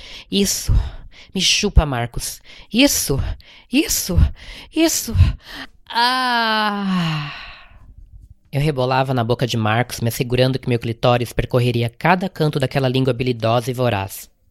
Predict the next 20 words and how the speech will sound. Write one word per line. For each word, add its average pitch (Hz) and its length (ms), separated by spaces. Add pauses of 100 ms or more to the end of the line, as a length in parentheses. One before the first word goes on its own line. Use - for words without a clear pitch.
(260)
Ele 160 160
sugava 151 360
tanto 220 340
meus 147 180
lábios 135 380
que 139 80
quando 175 280
a 180 40
minha 185 160
pele 131 320
se 131 140
descolava 135 520
da 139 120
sua - 180
boca, 117 560
faziam-se 127 480
estalos 127 540
pelo 113 180
meu 110 140
quarto. 101 480